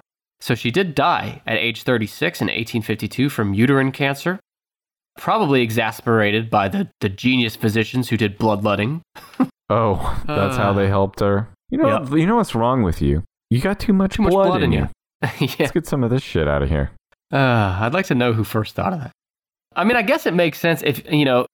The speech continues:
Speaker 2: Your blood's
Speaker 1: reas-,
Speaker 2: making you
Speaker 1: logically,
Speaker 2: <laughs> your blood's
Speaker 1: yeah, if the
Speaker 2: making
Speaker 1: blood's
Speaker 2: you
Speaker 1: making you
Speaker 2: sick.
Speaker 1: sick, then get it out.
Speaker 2: Like, well, how do you know it's the blood? Trust me.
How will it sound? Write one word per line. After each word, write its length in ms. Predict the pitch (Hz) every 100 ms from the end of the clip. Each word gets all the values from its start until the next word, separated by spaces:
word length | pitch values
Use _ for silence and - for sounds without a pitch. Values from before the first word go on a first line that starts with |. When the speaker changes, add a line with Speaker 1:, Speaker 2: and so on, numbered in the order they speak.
| _
Speaker 2:
Your 120 | 110
blood's 280 | 95 131 170
Speaker 1:
reas-, 140 | - 135
Speaker 2:
making 160 | 131
you 40 | 160
Speaker 1:
logically, 580 | - 139 123 107 117 139 - -
Speaker 2:
<laughs> 300 | - - -
your 100 | -
blood's 300 | 107 160 -
Speaker 1:
yeah, 40 | 123
if 0 |
the 60 | 151
Speaker 2:
making 180 | 139 151
Speaker 1:
blood's 120 | 123
Speaker 2:
you 60 | 113
Speaker 1:
making 280 | 170 165 151
you 60 |
Speaker 2:
sick. 320 | - 240 208 -
Speaker 1:
sick, 40 |
then 240 | 147 143 139
get 140 | 160
it 100 | 185
out. 300 | 220 151 - _ _ -
Speaker 2:
Like, 240 | 110 98 -
well, 100 | 107
how 140 | 117
do 60 | 110
you 80 | 110
know 140 | 107
it's 140 | 104
the 100 | -
blood? 300 | 98 110 98
Trust 340 | - 117 107 98
me. 180 | 82